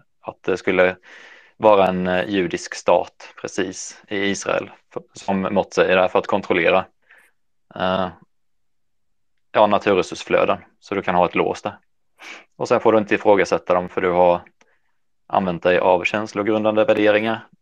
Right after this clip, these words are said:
eh, så gör, som gör att du inte får ifrågasätta dessa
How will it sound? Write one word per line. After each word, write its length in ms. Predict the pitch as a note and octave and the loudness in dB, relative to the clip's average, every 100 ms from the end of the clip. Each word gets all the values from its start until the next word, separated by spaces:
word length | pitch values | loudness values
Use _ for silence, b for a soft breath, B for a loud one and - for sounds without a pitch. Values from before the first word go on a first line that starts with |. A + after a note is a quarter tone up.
| - | -6
eh, 240 | G#2 G#2 G#2 | -2 -2 -4
så 300 | - G#2 G2+ | -6 -4 0
gör, 240 | G2+ - - | 0 -2 -4
som 140 | A2+ | 0
gör 120 | G2 | 2
att 100 | F#2 | 2
du 80 | G2 | 0
inte 180 | F#2 - | -2 0
får 140 | F2+ | 0
ifrågasätta 580 | F2+ G2 E2+ F2 - F#2 | 2 2 2 -2 -2 -2
dessa 380 | F#2 - F#2+ | -2 -4 -6